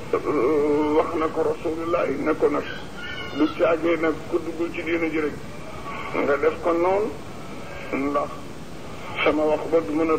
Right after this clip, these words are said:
toppeeku, te moo doon fokk am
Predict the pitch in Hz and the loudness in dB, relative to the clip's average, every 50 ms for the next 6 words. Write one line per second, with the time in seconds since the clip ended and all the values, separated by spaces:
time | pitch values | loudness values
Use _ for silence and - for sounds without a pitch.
0 | - - - - - - - - - - 440 - - - - 381 - - - - | 4 4 4 4 4 0 -6 -2 2 4 4 4 2 0 -2 -2 -2 -4 -6 -10
1 | - - - - - - - - - - - 165 151 160 160 160 160 156 151 156 | -10 -10 -10 -10 -10 -10 -10 -8 -2 2 4 4 4 4 2 2 2 4 6 6
2 | 160 160 160 - - - - - - - - - - - - 494 - - - 1077 | 6 6 4 0 -4 -6 -6 -8 -6 -6 -6 -4 0 4 4 4 4 4 2 0
3 | - - - 571 | 2 2 2 0